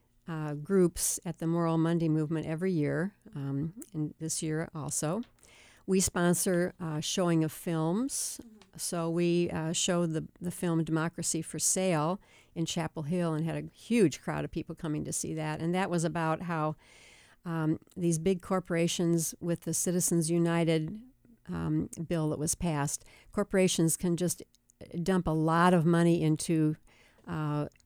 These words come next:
organizations or elections that they want to influence. And, you know, a regular person like you or me with our twenty dollars here or there can't begin to match the influence that those big corporations have. So,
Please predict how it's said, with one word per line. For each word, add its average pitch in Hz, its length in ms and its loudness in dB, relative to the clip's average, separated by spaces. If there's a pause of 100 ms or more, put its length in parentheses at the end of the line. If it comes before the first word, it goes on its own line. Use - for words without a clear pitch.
(680)
organizations 175 840 4
or 151 560 0
elections 170 640 2
that 160 100 -2
they 170 180 2
want 160 360 2
to - 160 -4
influence. 214 760 4 (480)
And, 196 140 2
you 226 60 4
know, 175 160 4
a 151 60 2
regular 175 360 4
person 170 380 -2
like 151 240 -2
you 175 100 2
or 170 80 6
me 175 420 8 (380)
with 175 140 -2
our 160 140 2
twenty 175 300 6
dollars 170 500 8
here 170 220 6
or 165 40 8
there 185 320 6
can't 165 480 -4
begin 196 340 4
to 180 120 2
match 160 460 0
the 156 120 -4
influence 156 600 0
that 156 160 -6
those 151 520 0
big 160 160 -6
corporations 156 640 -6
have. - 240 -8
So, 160 320 2